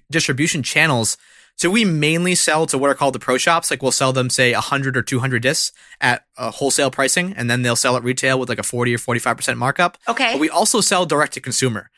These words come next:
Speaker 1: So we're selling, like, if, if you wanna go on and buy one of our discs, you can buy it at retail price, like an M S R P.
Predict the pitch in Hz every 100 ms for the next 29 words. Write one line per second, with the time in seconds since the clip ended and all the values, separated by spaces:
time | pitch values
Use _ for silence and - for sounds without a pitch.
0 | _ _ _ - 156 147 170 160 156 143
1 | 127 - 131 - 156 151 190 185 180 160
2 | 156 160 139 131 143 120 127 143 135 131
3 | 160 - 139 143 127 131 135 123 123 -
4 | _ - 127 135 117 - 92 - - _
5 | _ _ _ _ _ _ _ _ 139 131
6 | 139 120 127 110 113 110